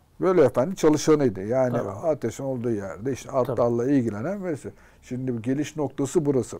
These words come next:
Speaker 1: Şimdi geldi. Sergen oynuyor. Bunu hiçbir zaman saklamadı zaten. Oynuyordu.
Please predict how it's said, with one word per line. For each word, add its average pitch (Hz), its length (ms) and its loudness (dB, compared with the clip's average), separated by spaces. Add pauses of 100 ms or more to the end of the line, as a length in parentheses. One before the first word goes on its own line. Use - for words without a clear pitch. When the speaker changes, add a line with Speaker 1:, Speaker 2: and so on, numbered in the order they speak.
(720)
Speaker 1:
Şimdi 175 400 -6 (420)
geldi. 170 560 4 (520)
Sergen 190 400 6
oynuyor. 190 380 6
Bunu 139 120 0
hiçbir 147 200 0
zaman 120 200 -2
saklamadı 139 600 2
zaten. 98 320 -10 (520)
Oynuyordu. 196 580 2